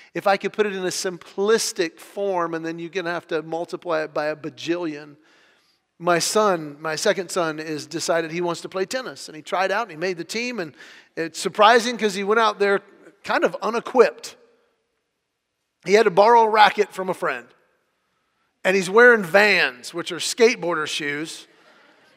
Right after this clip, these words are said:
which aren't really good for tennis. But he's such a stinking athlete, he just, he made the team. And I told him, I said, "If you make the team," I said, "you know what? Y-, you need tennis shoes just to be able to move better." And, and I s-, and he said, "You know what?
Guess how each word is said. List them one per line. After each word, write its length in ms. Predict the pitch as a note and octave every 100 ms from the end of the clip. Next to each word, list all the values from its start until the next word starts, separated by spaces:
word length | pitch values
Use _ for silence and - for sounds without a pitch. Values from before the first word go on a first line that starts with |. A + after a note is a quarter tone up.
| _ _
which 160 | F3 G#3+
aren't 180 | A#3+ A#3
really 220 | A3+ G#3
good 200 | A3 G3
for 140 | G#3
tennis. 640 | F3+ G#3 F#3 G3 - - - _ _ _ _ _ -
But 80 |
he's 100 | F#3
such 200 | - A#3+
a 60 | A3
stinking 420 | - A#3+ A3 F#3+
athlete, 400 | F3+ E3+ F3+ F#3
he 100 | F#3
just, 300 | F3 F#3 C4
he 80 | F#3
made 240 | G3+ G3+
the 80 | F3
team. 440 | D3+ F3+ C#3+ C3 C3 _ _ _ _ _ -
And 120 | F3+
I 120 | G3
told 280 | F3+ G#3+ A3
him, 80 | G#3
I 80 | F3+
said, 180 | G3 E3+
"If 100 | F3+
you 80 |
make 180 | G#3+ A#3
the 80 | G3
team," 320 | - A#3+ G3+
I 80 | F3+
said, 180 | E3+ E3+
"you 80 | G#3
know 80 |
what? 300 | A3+ A#3+ B3 - _ _ _ _ _
Y-, 180 | E3+ G3+
you 180 | F#3+ G3
need 240 | G#3+ G3+
tennis 300 | - F#3+ D3+
shoes 640 | - E3+ C3 A#2+ - - - _ _ _ _ _ D#3+
just 320 | A3 - -
to 100 | G#3
be 140 | G#3+
able 140 | G3 F3+
to 60 |
move 260 | F3+ F#3+ D#3+
better." 340 | F#3+ G3 G3
And, 240 | F#3 F3+ F#3
and 180 | F3
I 40 | F3+
s-, 220 | D#3+ -
and 180 | - F3+
he 60 |
said, 240 | E3+ F#3+ E3+
"You 100 | A#3+
know 120 | A3+
what? 240 | C4+ C4